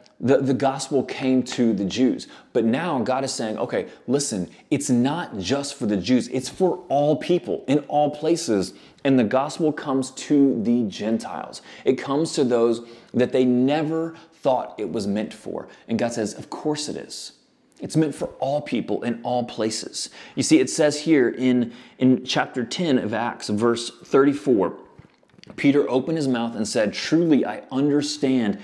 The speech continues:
that God shows no partiality. But in every nation,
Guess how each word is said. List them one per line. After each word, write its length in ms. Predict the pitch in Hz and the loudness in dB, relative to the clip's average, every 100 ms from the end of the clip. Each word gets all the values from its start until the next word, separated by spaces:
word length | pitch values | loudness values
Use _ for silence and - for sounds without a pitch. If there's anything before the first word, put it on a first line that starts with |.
| - - | -14 -4
that 200 | 117 98 | -2 -2
God 380 | 92 117 117 131 | -2 -2 -2 -2
shows 560 | - - 113 113 110 131 | -4 0 2 2 0 0
no 520 | 113 107 107 117 117 117 | 0 2 2 2 0 -4
partiality. 920 | - 113 110 110 101 98 98 87 73 - _ _ _ _ _ _ | -4 -4 -2 -2 -2 -4 -6 -10 -12 -18 _ _ _ _ _ _
But 140 | - 123 | -2 0
in 180 | 135 - 156 | 0 -2 -2
every 320 | 185 190 170 | 2 6 6
nation, 520 | 123 104 - 104 104 | 4 0 -4 -2 -4